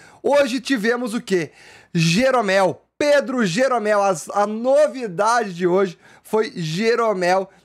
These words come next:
ter descido pro gramado pra correr aí pelo segundo dia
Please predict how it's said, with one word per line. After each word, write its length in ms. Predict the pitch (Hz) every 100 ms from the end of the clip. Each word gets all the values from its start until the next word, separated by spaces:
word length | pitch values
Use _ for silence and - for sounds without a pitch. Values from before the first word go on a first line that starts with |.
| _
ter 180 | 214 208
descido 500 | 214 202 - 226 190
pro 200 | - 220
gramado 580 | 208 175 160 175 165 165 - _ _
pra 300 | 254 247 240
correr 580 | - 226 180 160 180 190
aí 240 | 160 180
pelo 320 | - 220 220
segundo 720 | - 220 175 208 277 254 240
dia 400 | 160 165 214 196